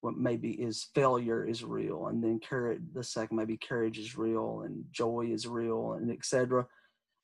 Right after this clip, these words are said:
And each of those is written from an aspect of my personal, how they have personally played out in my life,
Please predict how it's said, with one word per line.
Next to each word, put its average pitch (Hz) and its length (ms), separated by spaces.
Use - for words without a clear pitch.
And 131 340
each 160 220
of 135 120
those 127 680
is 117 600
written 143 460
from 135 260
an 127 100
aspect 127 640
of 117 480
my 120 380
personal, 123 680
how 131 160
they 127 200
have 113 140
personally 131 360
played 123 220
out 120 160
in 117 60
my 120 140
life, 120 400